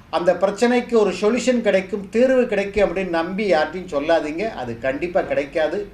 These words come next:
அது மூலம் அப்படியே போய் உங்களுக்கு பிரச்சனை, குடும்பத்துல இன்னும் பிரச்சனைகளை தான் உருவாக காரணமா இருக்கும்.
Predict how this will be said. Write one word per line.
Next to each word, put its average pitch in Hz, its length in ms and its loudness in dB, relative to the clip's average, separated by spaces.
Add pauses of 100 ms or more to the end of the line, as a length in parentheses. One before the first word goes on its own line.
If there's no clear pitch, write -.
(420)
அது 107 180 -12
மூலம் 180 220 0
அப்படியே 160 480 0
போய் 160 360 -4
உங்களுக்கு 151 340 -6
பிரச்சனை, 147 420 -6
குடும்பத்துல 175 480 0
இன்னும் 233 280 -2
பிரச்சனைகளை 165 480 -4
தான் 175 160 -2
உருவாக 156 380 2
காரணமா 127 420 -2
இருக்கும். - 260 -10